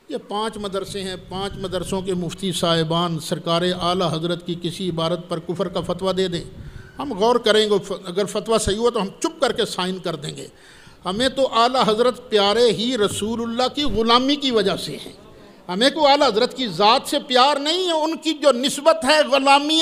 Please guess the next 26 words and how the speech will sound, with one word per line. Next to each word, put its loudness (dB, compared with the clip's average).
रसूल 6
वाली, 2
हमें 4
उस 4
निस्बत 2
की 0
वजह 0
से -8
आला -4
हज़रत -10
के -10
साथ -14
प्यार -16
है। -20
अगर -10
कोई -6
इबारत -4
ख़राब -4
हो -8
गई, -8
हम -8
कह -4
देंगे, -8
"गलत -6
है -8
बात।" -10